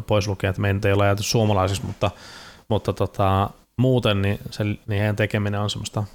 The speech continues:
hyvin samaistuttavaa omasta näkö-, työnäkövinkkelistä, niin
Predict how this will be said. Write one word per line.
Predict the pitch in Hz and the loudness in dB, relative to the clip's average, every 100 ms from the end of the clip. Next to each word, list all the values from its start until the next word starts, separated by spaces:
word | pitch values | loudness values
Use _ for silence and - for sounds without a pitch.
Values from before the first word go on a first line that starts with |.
| _ | _
hyvin | 107 107 | -2 0
samaistuttavaa | 101 113 107 98 104 - 110 104 110 | 2 2 2 0 -6 -6 -2 -2 0
omasta | 107 104 - | 0 0 -2
näkö-, | 110 - 117 - | -4 -4 -8 -4
työnäkövinkkelistä, | 113 104 101 113 117 113 - 113 113 - | 0 0 0 -2 -2 -4 -4 -2 -2 -4
niin | 117 | -4